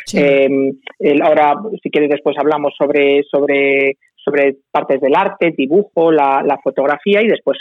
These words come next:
Speaker 2: es un, muy complicado y complica mucho la vida del día a día este tipo de so-, procesamiento, pues porque generalizar aprendizajes y generar un prototipo cuando tú solo ves un cúmulo de detalles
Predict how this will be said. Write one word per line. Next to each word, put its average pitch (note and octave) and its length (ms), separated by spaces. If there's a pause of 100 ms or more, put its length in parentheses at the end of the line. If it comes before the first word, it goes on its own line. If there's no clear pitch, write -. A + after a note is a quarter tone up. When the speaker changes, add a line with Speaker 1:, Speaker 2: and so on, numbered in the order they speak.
Speaker 2:
es D3 140 (120)
un, D3+ 320
muy F3 140
complicado F3 680
y E3 80
complica D3+ 520
mucho D#3 400 (340)
la C#3 220
vida C#3+ 240
del D3+ 180
día D#3 200
a D3+ 40
día F#3 300 (240)
este D3 340
tipo D3+ 240
de D3+ 180
so-, D3 140
procesamiento, E3 960 (120)
pues C3 240 (140)
porque C3+ 340
generalizar C3+ 600
aprendizajes D3+ 720
y C3+ 100
generar C#3+ 580 (300)
un D3+ 140
prototipo D3 800 (480)
cuando C#3+ 440
tú E3 320 (160)
solo D#3 220
ves E3+ 240
un C#3+ 140
cúmulo D#3 340
de D#3 100
detalles D3+ 540